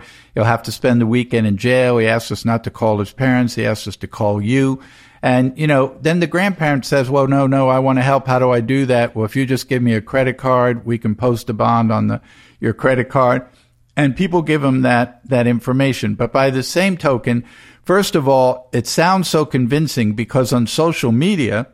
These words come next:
they got all the information. The kid said, "Here's a picture of my car. Here's my girlfriend's name I've been dating. Here's my parents' name."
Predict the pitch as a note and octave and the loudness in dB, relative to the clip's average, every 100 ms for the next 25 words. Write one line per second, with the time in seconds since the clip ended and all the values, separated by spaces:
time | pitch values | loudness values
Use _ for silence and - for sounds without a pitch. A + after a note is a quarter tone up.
0 | _ _ - _ - C3 A#2+ G3 A3+ F#3 | _ _ -20 _ -2 0 2 2 2 2
1 | C#3 C3 B2 - A#2 G#2+ G2 A2 G#2+ G#2+ | 2 2 0 0 0 0 -2 -2 -2 -2
2 | E3 D3+ - D3 B2 D3+ C3 - D3 - | -4 -4 0 0 2 0 -2 -2 -4 -2
3 | C3+ A#2+ A#2 - C3+ G2+ - - - D3+ | 0 2 0 0 0 0 -4 -8 -2 0
4 | C3+ C3+ A#2 C3 C3+ C3 A#2+ G#2+ B2 A#2+ | 0 -2 0 2 2 0 0 0 0 0
5 | A2 G#2+ G#2 A2 A#2 F#2 F2 _ _ _ | 0 -2 -2 0 -2 -4 -12 _ _ _
6 | D#3 E3+ D3 C3+ - C#3+ C3+ A#2 - G#2+ | 0 2 2 0 0 0 2 0 -2 -6
7 | F#2+ | -6